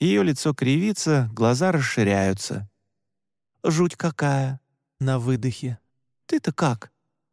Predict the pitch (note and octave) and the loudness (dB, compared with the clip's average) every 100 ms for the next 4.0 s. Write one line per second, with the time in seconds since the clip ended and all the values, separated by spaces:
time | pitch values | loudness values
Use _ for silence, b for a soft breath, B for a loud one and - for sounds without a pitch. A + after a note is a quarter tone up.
0 | _ _ _ _ _ _ - F#3 G#3 - | _ _ _ _ _ _ -2 0 0 -2
1 | E3 - A#2+ - G#2+ A#2+ G#2 G2+ C3+ E3 | -6 -4 -8 -2 2 4 4 2 0 2
2 | F3 B2 - - G#2 C#3+ F#3+ - - - | 2 2 -4 -6 0 2 0 -2 -8 0
3 | A2 C#3+ - G2 G2+ - - - B2 | 2 0 0 0 0 -2 -12 -12 -12